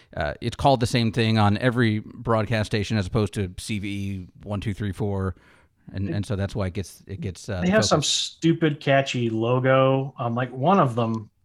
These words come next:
Speaker 2: uh, the register is pretty, uh, well known in the industry for, uh, having some provocative headlines.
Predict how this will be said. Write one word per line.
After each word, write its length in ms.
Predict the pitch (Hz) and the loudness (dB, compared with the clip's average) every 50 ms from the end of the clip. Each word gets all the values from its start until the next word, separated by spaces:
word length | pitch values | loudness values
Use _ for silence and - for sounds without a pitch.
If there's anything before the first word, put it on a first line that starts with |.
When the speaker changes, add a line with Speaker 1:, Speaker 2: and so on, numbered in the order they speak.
| _ | _
Speaker 2:
uh, 180 | - 123 110 110 | -6 -4 -4 -2
the 140 | 107 110 107 | -2 -2 -4
register 560 | 101 98 120 131 131 127 127 - - 117 107 | -2 0 2 2 2 2 0 -2 -2 -4 -4
is 140 | 101 101 - | -2 -6 -8
pretty, 720 | - _ _ 135 131 117 113 107 110 104 101 95 - _ _ _ _ _ | -12 _ _ 0 2 2 2 2 0 -2 -4 -6 -10 _ _ _ _ _
uh, 240 | - 104 101 98 98 98 101 - - | -10 -8 -8 -6 -6 -8 -8 -8 -2
well 260 | 123 120 117 117 113 | 0 2 2 4 2
known 400 | 110 110 104 104 104 101 95 98 _ | 2 0 0 0 -2 -4 -6 -8 _
in 160 | - 131 110 107 | -6 -4 -4 -2
the 100 | 101 107 | -2 -2
industry 460 | 110 110 110 110 - - 113 104 98 | -2 -2 -2 -2 -4 -4 -4 -6 -6
for, 500 | - _ - 101 101 101 101 98 98 - - _ _ _ _ _ _ | -6 _ -8 -6 -4 -4 -4 -6 -8 -10 -12 _ _ _ _ _ _
uh, 60 | - - | -8 -2
having 380 | - 139 143 139 135 123 117 | 0 2 4 4 4 2 2
some 220 | - - 127 117 113 | 0 -2 -4 -2 -4
provocative 520 | 117 110 110 113 120 123 - 120 104 - | -4 -2 0 2 0 2 0 -4 -6 -4
headlines. 760 | - 127 120 110 107 101 101 101 101 98 98 104 - - | -4 -4 -2 -2 -4 -6 -6 -6 -8 -8 -10 -10 -12 -16